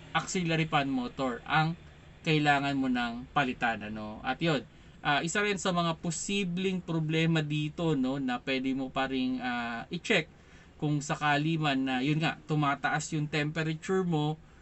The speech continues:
pag nabababad ka sa traffic, eh, baka yung radiator mo, baka madumi na yung loob, ano? So, kumbaga, ah, kalawangin na yung loob o clog na,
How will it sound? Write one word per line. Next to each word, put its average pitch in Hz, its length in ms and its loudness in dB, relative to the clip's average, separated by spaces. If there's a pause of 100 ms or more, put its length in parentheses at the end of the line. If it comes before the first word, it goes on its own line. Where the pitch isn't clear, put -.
(120)
pag 156 260 4
nabababad 143 720 2
ka 147 140 -8
sa 156 160 -6
traffic, 165 480 -2
eh, 135 100 -4
baka 143 300 -2
yung 139 160 -2
radiator 135 560 -2
mo, 131 260 -2
baka 127 220 -6
madumi 139 420 0
na 139 140 0
yung 139 180 0
loob, 139 380 0
ano? 139 240 -2 (400)
So, 160 480 4
kumbaga, 160 560 4 (400)
ah, 139 640 2 (320)
kalawangin 156 560 6
na 156 80 4
yung 160 180 4
loob 175 400 2
o 135 300 0
clog 160 340 2
na, 160 460 2